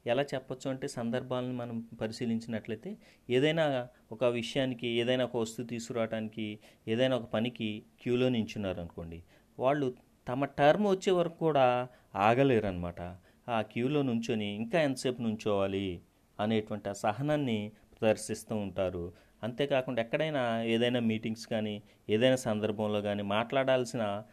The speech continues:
వచ్చినప్పుడు, ఇంకా ఎప్పుడు వాళ్ళ టర్మ్ ఎప్పుడు వస్తుంది, ఎప్పుడు మాట్లాడాలి,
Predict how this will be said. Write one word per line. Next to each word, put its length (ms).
వచ్చినప్పుడు, 640
ఇంకా 300
ఎప్పుడు 300
వాళ్ళ 220
టర్మ్ 320
ఎప్పుడు 240
వస్తుంది, 560
ఎప్పుడు 240
మాట్లాడాలి, 800